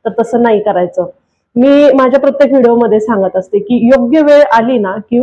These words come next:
आपल्याला जे पाहिजे, जे महाराज, अ, आपण ठरवलेलं असतं ते महाराज आपल्याला देतातच.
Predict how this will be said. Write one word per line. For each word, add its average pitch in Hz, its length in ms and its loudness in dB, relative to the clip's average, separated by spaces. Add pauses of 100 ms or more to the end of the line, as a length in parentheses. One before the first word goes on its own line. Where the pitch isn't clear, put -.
(140)
आपल्याला 240 560 -2
जे 269 120 2
पाहिजे, 208 720 -2
जे 269 140 2
महाराज, 233 440 -2
अ, 220 40 0
आपण 214 380 -4
ठरवलेलं 214 420 -2
असतं 214 180 -6
ते 233 300 2
महाराज 208 460 -4
आपल्याला 202 400 -2
देतातच. 196 840 -2